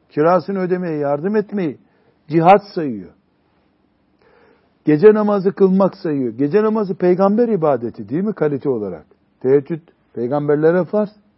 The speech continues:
O düzeyde bir ibadet ve nafile oruç tutmak diyor. Perşembe orucu tutuyorsun.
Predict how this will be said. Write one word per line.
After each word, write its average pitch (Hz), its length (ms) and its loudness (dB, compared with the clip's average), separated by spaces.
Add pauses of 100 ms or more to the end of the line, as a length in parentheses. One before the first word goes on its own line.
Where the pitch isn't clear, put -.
(960)
O 175 160 2
düzeyde 196 520 2
bir 190 280 -2
ibadet 190 420 4 (1300)
ve 170 220 2
nafile 180 420 6
oruç 220 320 6
tutmak 196 440 -6
diyor. 147 140 -10
Perşembe 190 500 2
orucu 196 380 0
tutuyorsun. - 500 -14